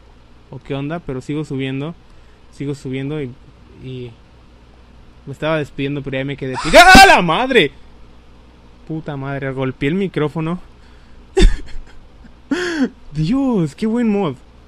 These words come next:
Qué épico. Me gusta que me asusten.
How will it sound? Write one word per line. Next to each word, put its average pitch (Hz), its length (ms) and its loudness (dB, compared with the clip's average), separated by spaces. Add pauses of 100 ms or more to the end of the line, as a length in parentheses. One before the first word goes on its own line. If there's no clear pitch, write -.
(160)
Qué 185 80 -2
épico. 135 400 -6 (1160)
Me 143 100 -8
gusta 151 220 -6
que 151 60 -12
me 135 100 -6
asusten. 131 440 -12